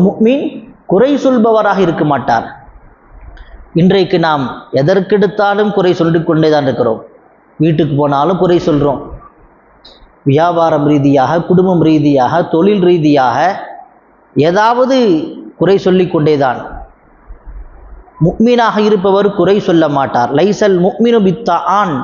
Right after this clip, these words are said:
வலல் லஆனி, சபிப்பவராக இருக்க மாட்டார். சபிப்பவராக, ஒரு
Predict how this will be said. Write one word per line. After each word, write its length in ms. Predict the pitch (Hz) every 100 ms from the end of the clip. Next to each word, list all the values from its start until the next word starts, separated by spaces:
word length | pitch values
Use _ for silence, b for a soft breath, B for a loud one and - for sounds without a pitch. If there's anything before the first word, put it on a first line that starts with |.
| - - - - - 135
வலல் 300 | 190 240 233 208
லஆனி, 520 | 190 - 233 226 202 170 -
சபிப்பவராக 800 | 185 269 226 - 247 226 214 202
இருக்க 200 | 185 180 165
மாட்டார். 380 | 143 - 117 117 - - - - _ - _ -
சபிப்பவராக, 680 | 165 226 226 208 190 170 160
ஒரு 100 | 151